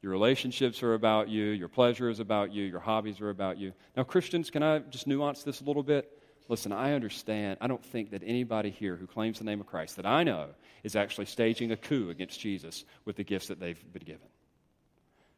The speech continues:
I fully believe, I don't wanna, like, over-guilt this thing. I fully believe that every one of you that I know in this church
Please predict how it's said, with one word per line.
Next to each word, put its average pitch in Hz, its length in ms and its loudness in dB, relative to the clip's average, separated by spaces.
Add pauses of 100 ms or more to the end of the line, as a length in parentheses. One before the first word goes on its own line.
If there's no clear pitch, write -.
(480)
I 131 140 8
fully 165 280 4
believe, 147 380 4
I 95 80 0
don't 113 120 0
wanna, 131 300 4
like, 110 220 4
over-guilt 139 560 4
this 85 160 -10
thing. 60 240 -16 (360)
I 117 100 6
fully 156 280 4
believe 131 300 4
that 98 100 2
every 147 220 4
one 247 180 4
of 147 100 2
you 113 120 2
that 117 100 4
I 156 160 8
know 233 220 4
in 226 80 2
this 220 160 -2
church - 440 2